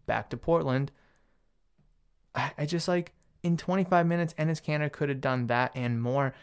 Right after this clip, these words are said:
Now, obviously, Grant Williams and Enes Kanter are two different kind of big men. Enes Kanter is more of a rim protector, um, who can kinda guard the post. Grant Williams can guard the post, but he's no rim protector. You know, he's more versatile than Enes Kanter, 'cause Enes Kanter is a solid five,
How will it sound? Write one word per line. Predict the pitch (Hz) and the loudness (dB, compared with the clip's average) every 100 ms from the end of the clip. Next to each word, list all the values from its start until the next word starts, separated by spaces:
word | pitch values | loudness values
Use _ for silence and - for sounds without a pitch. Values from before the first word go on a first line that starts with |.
| - 127 | -8 -6
Now, | 123 | 0
obviously, | 143 147 147 143 | 0 0 0 -2
Grant | 127 131 | 2 2
Williams | 127 131 131 127 - | 2 2 2 0 -4
and | 120 | -4
Enes | 120 113 | -2 -4
Kanter | - 123 127 117 | -2 -2 0 -2
are | 110 | -4
two | - 131 | -2 0
different | 123 120 | 0 -2
kind | - 117 | -2 -4
of | 107 - - | -4 -8 -4
big | 156 165 | 0 2
men. | 165 165 165 - - - _ - | 2 2 0 -6 -20 -20 _ -4
Enes | 131 131 | -2 -2
Kanter | - 127 127 | -2 -4 -2
is | 117 | -2
more | 117 110 | -2 -4
of | |
a | 107 | -4
rim | 110 135 | 0 0
protector, | 131 123 120 120 - 190 123 113 113 107 | 0 0 0 0 -4 -4 -2 -4 -6 -8
um, | 110 107 104 110 | -8 -8 -10 -6
who | 120 | -6
can | 117 110 | -4 -4
kinda | 113 113 | -4 -4
guard | 110 113 - | -4 -4 -6
the | |
post. | - 151 151 147 - _ _ - _ | -4 2 2 0 -4 _ _ -20 _
Grant | - 139 131 | -2 0 2
Williams | 143 139 135 | 2 2 2
can | 127 | 0
guard | 123 120 | 2 2
the | 120 | 2
post, | - 120 117 - | 0 2 2 -2
but | |
he's | 107 120 | -6 0
no | 123 | 0
rim | 113 113 | 2 0
protector. | 110 107 113 104 - 110 107 | -2 -6 -6 -6 -6 -4 -4
You | 107 | -6
know, | 107 | -6
he's | 110 113 | -6 0
more | 123 120 | 2 2
versatile | 120 113 - 113 110 | 2 0 -2 -4 -4
than | 110 | -6
Enes | - 113 107 | -8 -8 -10
Kanter, | - 120 113 120 113 | -8 -6 -4 -6 -6
'cause | - | -6
Enes | 135 123 | -6 -4
Kanter | - 127 123 | -2 -2 -2
is | - | -6
a | 110 | -6
solid | - 117 110 | -2 -2 -4
five, | - 151 180 190 190 | 0 2 4 4 0